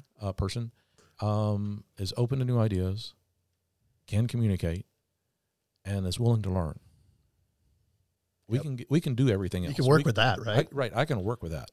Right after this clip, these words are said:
Speaker 2: Yeah.
Speaker 1: Um, but
Speaker 2: Why is it so challenging to find those people?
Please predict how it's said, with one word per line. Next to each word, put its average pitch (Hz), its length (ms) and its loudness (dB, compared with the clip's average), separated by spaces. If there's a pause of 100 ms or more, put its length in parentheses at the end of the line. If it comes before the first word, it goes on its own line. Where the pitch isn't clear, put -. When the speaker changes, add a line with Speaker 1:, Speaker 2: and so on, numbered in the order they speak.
(120)
Speaker 2:
Yeah. 98 200 -14 (460)
Speaker 1:
Um, 80 420 -6 (320)
but 90 200 -6 (1080)
Speaker 2:
Why 175 160 -4
is 185 80 2
it 165 40 2
so 175 140 4
challenging 139 460 4
to 120 60 4
find 120 260 0
those 131 140 -2
people? - 300 -8